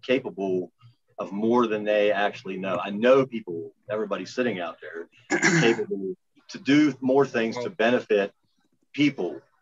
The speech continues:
Speaker 1: not to benefit themselves. So I can go to Italy just so I can see the Italy. Not that that couldn't happen, but if your heart is to really help something and to do the right thing for people on the planet, it happens.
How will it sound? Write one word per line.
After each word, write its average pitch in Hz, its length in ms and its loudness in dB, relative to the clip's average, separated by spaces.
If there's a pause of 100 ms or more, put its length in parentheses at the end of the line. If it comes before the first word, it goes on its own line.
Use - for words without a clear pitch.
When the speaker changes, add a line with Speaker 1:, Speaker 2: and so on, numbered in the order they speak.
(100)
Speaker 1:
not 117 220 0
to 120 80 -8
benefit 123 460 -2
themselves. 110 800 0
So 101 100 -4
I 107 140 -2
can 110 280 -6 (320)
go 135 140 6
to 165 140 2
Italy 143 360 2
just 123 220 -2
so 127 100 2
I 123 80 4
can 110 120 -8
see - 160 -8
the 110 140 -4
Italy. 147 280 -2 (220)
Not 120 180 0
that 127 60 -18
that 139 160 -2
couldn't 127 220 0
happen, 185 320 -4 (520)
but 110 100 0
if - 80 -4
your 104 140 -2
heart 139 300 4
is 113 180 0
to 107 140 -2
really 117 340 2
help 143 280 0
something 101 460 -6 (320)
and 95 140 -12
to 101 80 -16
do 139 260 2
the 107 140 0
right 113 300 0
thing 123 300 0 (240)
for 104 140 -6
people 175 500 0
on 131 100 0
the 127 60 -4
planet, 147 440 -4 (480)
it - 100 -8
happens. 82 280 -6